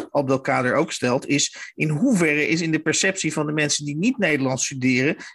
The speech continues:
is die studie, eh, inderdaad een soort, eh, celebreren van, van, van de oude bekende schrijvers? En heb, en, en, en, en zij, zijn jullie dus succesvol bezig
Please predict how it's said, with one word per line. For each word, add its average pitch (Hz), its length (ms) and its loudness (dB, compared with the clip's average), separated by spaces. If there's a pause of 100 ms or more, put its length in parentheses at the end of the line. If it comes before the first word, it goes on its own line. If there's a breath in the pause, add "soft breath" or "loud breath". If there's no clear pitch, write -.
(100)
is - 200 0
die 180 120 -4
studie, 185 560 2 (200 loud breath)
eh, 160 220 0
inderdaad 185 500 2
een 151 100 -4
soort, 156 260 0
eh, 143 120 -2
celebreren 147 800 0
van, 147 360 -2
van, 143 300 -6
van 147 180 -2
de 139 80 2
oude 139 360 2
bekende 139 360 -2
schrijvers? 156 480 0
En 156 160 -2
heb, 160 180 0 (340 loud breath)
en, 151 180 -2
en, 151 200 -4
en, 151 300 -2
en 139 440 -2
zij, 156 340 0
zijn 165 360 0
jullie 151 220 2
dus 147 140 0
succesvol 151 580 0
bezig 139 440 0